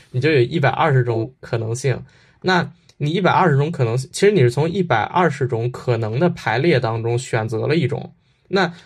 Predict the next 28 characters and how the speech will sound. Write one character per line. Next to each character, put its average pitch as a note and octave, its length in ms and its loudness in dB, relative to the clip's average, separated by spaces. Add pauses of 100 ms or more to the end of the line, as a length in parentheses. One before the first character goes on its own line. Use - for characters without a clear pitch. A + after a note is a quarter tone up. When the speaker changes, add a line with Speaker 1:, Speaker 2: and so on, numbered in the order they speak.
(100)
Speaker 1:
你， C3+ 240 4
你 C#3 180 -2
这 G3+ 120 4
种 G#3 100 6
选 A2+ 300 0
择， A#2 400 0
其 - 200 -4
实 E3+ 120 2
现 E3+ 200 2
代 D#3+ 120 2
密 D#3 120 -4
码 B2+ 160 2
学 B2 240 2
很 A#2+ 240 0
重 D3 200 -2
要 C3+ 120 2
的 A#2 80 2
一 B2 60 6
个 B2+ 100 6
观 C#3 220 0
点 A#2 180 2
就 A#2 120 0
是 A#2 80 0
说， B2+ 280 2 (120)
我 A#2+ 120 2
们 A#2+ 160 2
认 C3+ 200 4
为 A#2+ 240 2